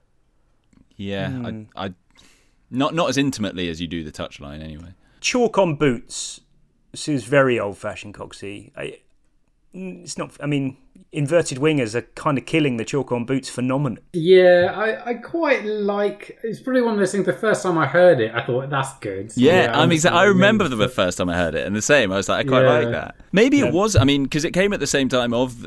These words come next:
Speaker 1: or in my mind anyway, the sort of dying breed of, um, you know, wingers who would chalk their boots. So maybe it came. The reverence of it came as a response to the inverted wingers, where,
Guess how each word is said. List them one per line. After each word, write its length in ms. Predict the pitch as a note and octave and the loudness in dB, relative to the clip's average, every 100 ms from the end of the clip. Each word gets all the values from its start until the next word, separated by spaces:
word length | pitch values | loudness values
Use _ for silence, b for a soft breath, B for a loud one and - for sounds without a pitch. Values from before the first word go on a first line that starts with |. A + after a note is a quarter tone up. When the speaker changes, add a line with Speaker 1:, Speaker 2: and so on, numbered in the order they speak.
| - G#2 | -16 -8
Speaker 1:
or 100 | G#2 | -4
in 160 | A2 | 0
my 160 | G#2 B2+ | 2 2
mind 240 | G2 E2+ | 0 0
anyway, 320 | F#2 G#2+ E2+ D#2+ | 0 0 0 -2
the 80 | - | -4
sort 200 | G2+ E2+ | -6 -6
of 120 | - - | -10 -2
dying 400 | G#2 G#2 F2+ F2+ | 0 0 0 -2
breed 480 | F#2 G#2+ A#2 G2+ F#2 | -2 0 0 0 2
of, 680 | A#2+ A#2 F#2 - - - - - | 4 2 -2 -10 -10 -12 -12 -4
um, 380 | F2 E2+ E2 F2+ | -2 -2 -4 -4
you 80 | F2+ | -4
know, 80 | E2+ | 0
wingers 300 | G2+ F#2+ - | 0 0 -2
who 100 | F2+ | 0
would 300 | G#2+ G2+ - _ _ - | 2 2 -2 _ _ -4
chalk 240 | G2+ F2 | -2 -2
their 80 | E2+ | -6
boots. 340 | D2+ D#2+ - | -6 -8 -6
So 100 | - G#2+ | -2 0
maybe 280 | C3+ C#3 | 2 2
it 120 | A#2+ - | -2 -2
came. 560 | A2+ A2 G2+ F#2+ F2 - _ _ _ - | -4 -2 -4 -4 -8 -12 _ _ _ -20
The 240 | G#2+ A2 | -10 -4
reverence 580 | G#2+ C3 B2 G#2+ F#2 - | 2 2 2 0 -2 -4
of 160 | F#2 F2 | -6 -4
it 140 | E2+ | -6
came 240 | A2+ G#2+ G2 | -4 -2 -2
as 100 | F2+ | -4
a 60 | |
response 340 | F#2 - F#2+ - | -8 -6 -6 -6
to 220 | - B2 | -2 0
the 80 | G#2 | 0
inverted 400 | E2 E2 - - | -4 -6 -8 -12
wingers, 340 | D2+ A#1 - | -12 -12 -8
where, 380 | F#2 E2 D#2+ | -4 -4 -4